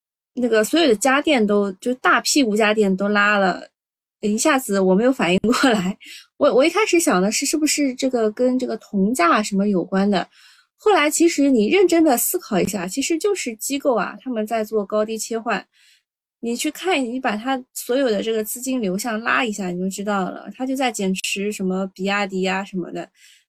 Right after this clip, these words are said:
去买了一些这种大屁股股票，对吧？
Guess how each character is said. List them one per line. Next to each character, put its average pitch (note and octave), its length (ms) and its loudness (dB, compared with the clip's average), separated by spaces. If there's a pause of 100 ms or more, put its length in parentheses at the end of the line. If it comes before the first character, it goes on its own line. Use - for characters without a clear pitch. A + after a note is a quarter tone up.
去 - 240 -4
买 F#3 260 2
了 F#3+ 80 0
一 G3+ 100 -2
些 G#3+ 300 -2
这 G#3+ 100 0
种 F3 380 -8 (480)
大 G#3 160 -2
屁 G#3+ 220 -4
股 F#3+ 120 -4
股 F3 140 -10
票， - 400 -12 (180)
对 - 80 -18
吧？ E3+ 260 -12